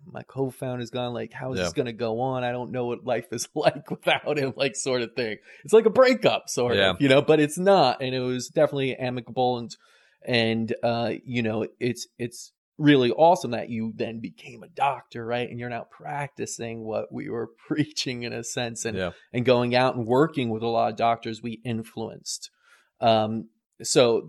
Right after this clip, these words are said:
Speaker 1: that, that really was, like, a pivotal time, but it was also such a time of acceleration and growth for both of us in our own ways.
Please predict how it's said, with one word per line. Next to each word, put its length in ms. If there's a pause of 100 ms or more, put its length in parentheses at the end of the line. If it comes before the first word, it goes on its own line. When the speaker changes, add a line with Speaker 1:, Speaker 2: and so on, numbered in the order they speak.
(120)
Speaker 1:
that, 260
that 160
really 360
was, 300
like, 160
a 40
pivotal 520
time, 380
but 120
it 60
was 140
also 300
such 240
a 60
time 340
of 100
acceleration 640
and 80
growth 220
for 100
both 340
of 100
us 220
in 60
our 100
own 160
ways. 500